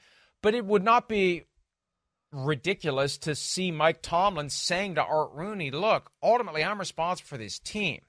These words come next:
At some point, this is on me. I've tried everything in my tool bag that I can,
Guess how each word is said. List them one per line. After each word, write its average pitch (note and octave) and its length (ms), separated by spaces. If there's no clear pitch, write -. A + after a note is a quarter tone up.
At C#3 100
some B3 220
point, G3 260
this F#3+ 220
is C#3 100
on A#2 260
me. E3+ 380
I've A3+ 240
tried G3 320
everything A3 800
in F#3 240
my E3 180
tool F#3+ 340
bag D#3 320
that C#3+ 120
I C3+ 220
can, C3+ 580